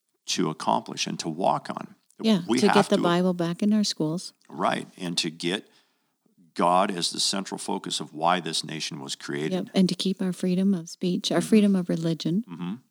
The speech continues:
Speaker 2: Yes.
Speaker 1: Right now, with some of these, uh, some of these pieces of legislation floating around in Congress,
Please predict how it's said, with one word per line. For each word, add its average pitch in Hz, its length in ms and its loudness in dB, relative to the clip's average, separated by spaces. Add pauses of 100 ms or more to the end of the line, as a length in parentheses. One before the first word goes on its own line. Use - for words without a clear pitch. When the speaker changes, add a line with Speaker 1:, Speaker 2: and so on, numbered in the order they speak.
Speaker 2:
Yes. 95 260 -4
Speaker 1:
Right 104 220 0
now, 98 480 2 (360)
with 90 200 -4
some 104 260 4
of 95 60 2
these, 87 360 0
uh, 78 360 -2 (200)
some 101 240 0
of 98 80 2
these 85 340 -2 (140)
pieces - 340 -2
of 87 100 -8
legislation 85 760 -6
floating 87 400 -6
around 80 320 -4
in 76 120 -12
Congress, 87 600 -4